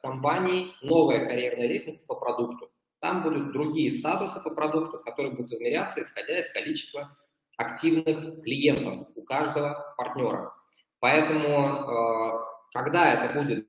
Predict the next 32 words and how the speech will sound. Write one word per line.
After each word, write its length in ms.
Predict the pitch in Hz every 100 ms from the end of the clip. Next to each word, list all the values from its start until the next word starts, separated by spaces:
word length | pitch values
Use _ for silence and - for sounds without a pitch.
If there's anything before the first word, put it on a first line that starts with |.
| -
допилено, 680 | - 110 170 143 101 202 - - - _ _ _
будет 340 | 123 123 110
обновление, 840 | - 110 107 170 202 190 190 190 -
будет 380 | 123 113 - -
объявление 600 | 107 110 127 135 117 107
от 60 | -
компании, 520 | 107 - 185 185 180 - _ _ _ _ _
естественно, 1000 | 165 165 165 165 170 156 143 143 - - - _ -
э, 40 | 107
об 600 | 110 107 104 104 - 139
этом 300 | 143 131 -
все 440 | - 139 143 -
тоже 200 | - 127
узнают. 480 | 127 117 110 95 95
То 60 | -
есть, 100 | -
по 80 | 117
сути, 220 | 196 190
у 80 | 139
каждого 360 | 147 156 151
партнера 380 | - - 139 131
будет 220 | 123 120 -
два 120 | 120
статуса. 460 | - 110 - - -
Один 260 | 110 143 139
по 60 | 147
продукту, 480 | 120 120 220 -
один 280 | 104 - 165
по, 320 | - 143 156 - _ _ 107
э, 40 | 101 101 95 95 95 113
карьерной 380 | 107 139 127
лестнице. 400 | 98 95 - -